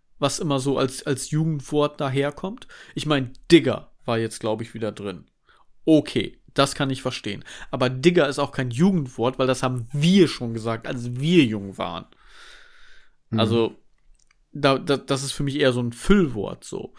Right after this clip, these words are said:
Speaker 1: Aber, oh, was war denn das andere denn noch? Irgendwas mit Auge. Ich komm,
Speaker 2: Nee.
Speaker 1: ich komm grad so nicht drauf.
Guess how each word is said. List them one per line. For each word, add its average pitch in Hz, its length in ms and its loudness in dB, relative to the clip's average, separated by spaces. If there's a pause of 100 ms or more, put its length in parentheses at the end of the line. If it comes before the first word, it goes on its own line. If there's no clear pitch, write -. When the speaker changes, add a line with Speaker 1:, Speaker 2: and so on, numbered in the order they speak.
(420)
Speaker 1:
Aber, 139 240 -4
oh, 143 180 -4
was 139 180 -4
war 143 100 0
denn 143 100 -2
das - 200 -10
andere 151 340 -2
denn 113 160 -4
noch? 127 300 -12 (1700)
Irgendwas 151 300 -2
mit 147 260 -8
Auge. 151 540 -4 (2000)
Ich - 140 -8
komm, 151 280 0
Speaker 2:
Nee. 120 220 6
Speaker 1:
ich 104 80 -4
komm 147 200 -2
grad 139 220 -8
so 156 120 -6
nicht 143 260 -6
drauf. 135 360 -4